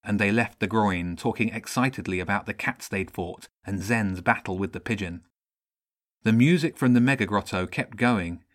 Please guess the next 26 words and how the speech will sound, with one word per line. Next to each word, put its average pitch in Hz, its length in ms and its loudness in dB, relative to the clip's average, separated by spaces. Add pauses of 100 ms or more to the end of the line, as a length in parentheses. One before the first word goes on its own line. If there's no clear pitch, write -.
It 110 100 -8
must 131 280 0
be 104 100 -2
quite 131 320 -4
a 107 60 -6
party 120 420 -2
inside. 92 560 -4 (560)
Elf 147 260 0
and 113 120 4
Jenny 107 280 2
hadn't 107 300 -2
radioed 101 420 0
again. 87 400 -6 (520)
James 120 360 4
was 117 140 -2
toying 101 460 0
with 101 240 0
either 110 440 0
waiting 135 400 0
on 117 120 4
the 107 60 0
groin 104 400 0
or 104 180 -2
just 110 240 -2
going 104 260 0
home. 95 400 -6